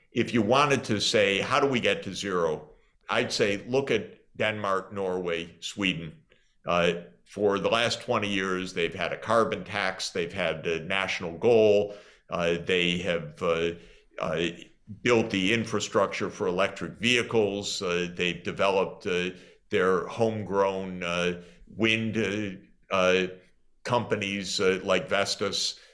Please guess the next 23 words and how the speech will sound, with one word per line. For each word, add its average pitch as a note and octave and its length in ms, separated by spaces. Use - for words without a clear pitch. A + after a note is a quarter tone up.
uh, E2+ 160
in, F2 340
uh, E2 300
in F2 280
Denmark. G2 680
Uh, F2 180
they F#2 320
have F2+ 280
experimented F#2+ 1040
and, E2+ 260
uh, F2 100
built, F#2+ 360
uh, E2+ 260
hydrogen-based F#2+ 840
steel A#2+ 320
mills G#2 400
and F#2 100
so G2+ 220
on. F#2 160
They're C3 260
doing B2 560
that G2 340
job. F2 400